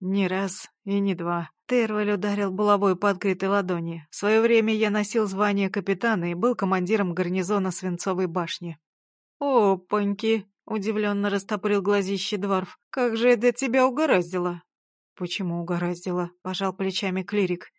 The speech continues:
Я был военным, состоял на службе у графа Аморфора и, как все профессиональные военные, делал карьеру.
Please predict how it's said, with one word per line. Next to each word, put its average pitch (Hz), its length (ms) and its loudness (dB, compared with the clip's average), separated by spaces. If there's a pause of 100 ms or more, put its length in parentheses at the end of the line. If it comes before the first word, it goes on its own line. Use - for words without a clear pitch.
(160)
Я 190 200 0
был 208 180 2
военным, 220 640 2
состоял 185 540 -2
на 226 140 0
службе 233 400 0
у 190 60 4
графа 190 420 0
Аморфора 220 580 -2 (360)
и, 247 220 -2
как 254 340 -2
все 208 220 -2
профессиональные 190 880 -2
военные, 190 540 0
делал 185 340 0
карьеру. 202 580 0